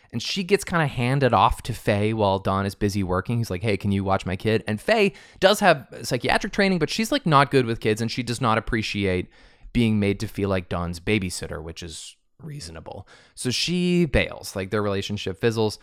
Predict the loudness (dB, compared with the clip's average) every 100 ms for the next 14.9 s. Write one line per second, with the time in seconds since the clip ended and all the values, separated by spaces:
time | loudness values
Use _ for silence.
0 | _ -20 _ -2 -2 -2 -4 0 4 4
1 | 4 2 0 -2 -6 -6 -6 -12 _ -10
2 | -4 -4 0 0 0 0 2 2 0 -6
3 | -6 -4 4 6 6 4 2 2 2 0
4 | 0 0 0 4 6 6 4 -4 -6 -8
5 | -4 -2 -2 -4 -8 -10 -16 -20 -20 -20
6 | -4 0 2 2 0 _ _ 2 2 2
7 | 0 0 2 2 4 2 2 0 2 0
8 | 0 -2 -2 -4 -4 -2 2 4 4 4
9 | 0 -2 0 -2 2 2 4 2 0 -2
10 | -4 -8 -12 _ _ _ 2 2 2 0
11 | -2 0 4 6 6 4 -2 -2 -2 0
12 | 2 4 2 2 0 0 -2 -4 -8 -2
13 | -2 -2 -6 -2 -2 -2 -6 4 4 4
14 | -2 -4 -10 -16 -6 -6 -4 -6